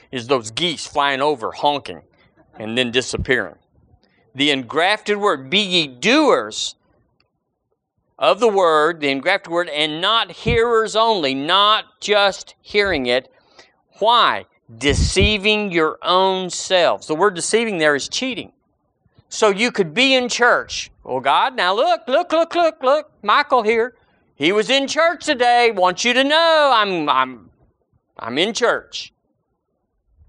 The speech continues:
Didn't do a thing. "Well, Lord, I could have been in bed, you know, I was in church."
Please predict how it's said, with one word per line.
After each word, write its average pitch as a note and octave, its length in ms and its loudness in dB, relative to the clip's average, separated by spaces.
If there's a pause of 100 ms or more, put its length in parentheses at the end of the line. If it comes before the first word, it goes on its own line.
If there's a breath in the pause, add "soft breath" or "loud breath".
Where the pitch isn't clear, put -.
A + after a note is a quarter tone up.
(340)
Didn't E3 300 -2
do D3+ 180 0
a A#2 60 0
thing. A2+ 520 -4
"Well, D3+ 120 -2
Lord, F#3+ 220 0
I F3 60 0
could G3+ 180 0
have E3+ 80 -10
been G#3+ 140 0
in A3+ 160 -2
bed, B3+ 360 0
you F#3+ 120 -2
know, F3+ 180 2
I G3 140 2
was F#3 140 -2
in G#3+ 120 2
church." B3 640 -2